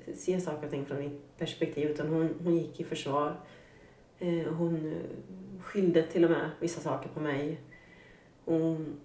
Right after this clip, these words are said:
att jag kanske mindes fel eller att jag berättade värre än vad det var. Och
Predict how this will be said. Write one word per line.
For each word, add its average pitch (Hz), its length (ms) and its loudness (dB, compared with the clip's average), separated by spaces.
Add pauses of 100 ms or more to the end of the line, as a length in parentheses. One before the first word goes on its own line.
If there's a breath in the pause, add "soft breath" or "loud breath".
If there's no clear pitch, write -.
(280)
att 160 220 -4
jag 147 440 2 (220)
kanske 156 200 -2
mindes 185 460 4
fel 202 300 4
eller 170 160 4
att 165 140 -2
jag 165 140 2
berättade 160 380 2
värre 160 260 4
än 160 120 0
vad 175 120 2
det 156 80 0
var. 196 420 4
Och 170 460 4